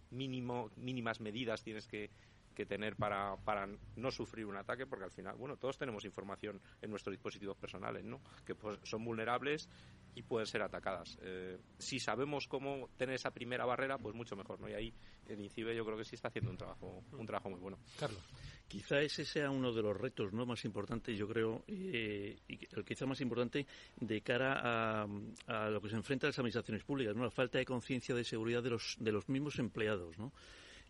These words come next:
Speaker 3: Y, y, bueno, el, el, el artículo que firma Ángela Lía en, en el, en el
Speaker 2: El
Speaker 3: barómetro,
Speaker 2: barómetro, sí.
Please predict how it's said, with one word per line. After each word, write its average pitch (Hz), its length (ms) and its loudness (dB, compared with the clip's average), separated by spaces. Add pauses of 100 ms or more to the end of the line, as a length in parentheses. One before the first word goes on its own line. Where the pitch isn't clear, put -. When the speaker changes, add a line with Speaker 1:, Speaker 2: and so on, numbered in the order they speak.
(120)
Speaker 3:
Y, 107 600 2 (140)
y, 110 120 0
bueno, 123 320 2
el, 110 300 4
el, 107 460 2
el 110 180 2
artículo 135 560 2
que 127 100 0
firma 127 540 2
Ángela 120 320 2
Lía 120 360 4
en, 113 300 2
en 113 140 2
el, 110 440 0
en 110 120 -2
el 110 80 2
Speaker 2:
El 107 40 2
Speaker 3:
barómetro, 123 520 4
Speaker 2:
barómetro, 107 340 -8
sí. 120 60 0